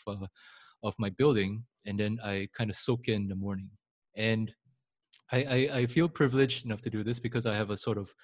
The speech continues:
uh, job that I can do from home. So I'm able to spend, like, that ten, fifteen, uh, minutes in the morning just to, to collect my thoughts, calm myself down, and just, you know, soak in that beautiful, the,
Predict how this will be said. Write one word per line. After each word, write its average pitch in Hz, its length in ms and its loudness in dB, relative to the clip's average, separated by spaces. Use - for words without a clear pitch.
uh, 104 140 -2
job 113 280 0
that 104 120 -2
I 104 80 0
can 104 180 -2
do 110 140 0
from 98 240 -4
home. 101 320 -6
So - 200 -6
I'm 110 140 -2
able 123 240 4
to 117 280 0
spend, 110 380 0
like, 98 200 -2
that - 180 -6
ten, 120 220 0
fifteen, 113 600 -4
uh, 101 240 -6
minutes 113 400 0
in 107 60 -4
the 98 80 -2
morning 113 420 0
just - 240 -6
to, 98 100 -8
to 104 80 -12
collect 110 340 -4
my 101 100 -6
thoughts, 101 380 -4
calm 107 240 -8
myself 98 340 -8
down, 98 400 -6
and 95 100 -8
just, 101 300 -8
you 139 80 0
know, 131 80 2
soak 147 360 -2
in 131 200 2
that 98 140 -4
beautiful, 113 880 -2
the, 117 80 -16